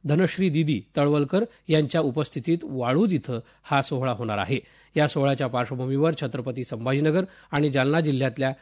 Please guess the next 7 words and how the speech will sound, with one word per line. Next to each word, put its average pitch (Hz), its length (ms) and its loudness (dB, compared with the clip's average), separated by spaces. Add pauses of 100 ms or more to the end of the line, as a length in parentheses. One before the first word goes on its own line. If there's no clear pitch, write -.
(140)
स्वाध्याय 147 460 2
परिवाराच्या 131 520 0
वतीनं 117 380 0 (260)
काल 147 220 4 (300)
छत्रपती 175 420 0
संभाजीनगर 156 580 2
इथं 113 260 -2